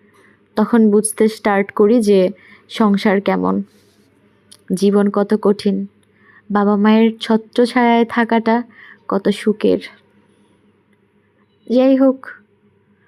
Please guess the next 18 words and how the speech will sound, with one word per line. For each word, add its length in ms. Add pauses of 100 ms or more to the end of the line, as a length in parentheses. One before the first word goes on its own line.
(220)
সংসার 440
জীবন 400 (280)
শুরু, 460 (640)
বাচ্চা, 520
সংসার, 600
নিজে 500
সব 200 (140)
কিছু 200
সামলে, 560 (460)
সকলের 440
মন 280
জুগিয়ে 600 (520)
সামলে 440
ওঠা, 360 (540)
চারটেখানি 560
কথা 220
ছিল 280
না। 200